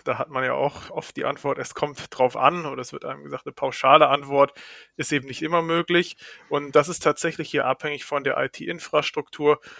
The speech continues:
von der Branche, von dem Sektor und natürlich auch der Art des Cyberangriffs. Ähm, nicht richtig ist es aber sicherlich in Panik auf einmal alles erst einmal wild abzuschalten.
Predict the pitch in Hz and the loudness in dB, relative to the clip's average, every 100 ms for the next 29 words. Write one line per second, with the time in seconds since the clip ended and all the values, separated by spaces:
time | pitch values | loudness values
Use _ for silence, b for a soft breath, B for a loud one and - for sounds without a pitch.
0 | b - 170 135 135 147 151 156 151 147 | b 4 4 4 4 4 4 2 0 -2
1 | 131 123 156 - 156 151 151 139 151 147 | -4 4 4 6 2 4 2 0 -4 -6
2 | 147 - 139 131 127 - - 131 127 135 | -6 -4 0 2 2 0 -8 -4 -6 -6
3 | 123 120 - - - - - 131 - B | -14 -18 -16 -14 -12 -4 0 0 -2 B
4 | B B - 185 - - 143 220 - - | B B -4 -2 -2 -4 0 0 0 2
5 | 113 - - - 139 - 147 131 131 - | 2 0 -14 -14 -12 -4 -2 0 0 -2
6 | 160 127 147 175 147 127 - 139 - 131 | -8 -8 0 4 4 4 -4 -14 0 4
7 | 143 151 143 - - - 143 - 143 135 | 6 4 0 -4 -10 -12 -16 -6 -6 -4
8 | 123 131 135 143 - - 123 120 139 - | -4 -4 -4 -6 -8 -10 -14 -8 -4 0
9 | 139 - - - 139 135 143 | 0 -2 -8 6 8 8 4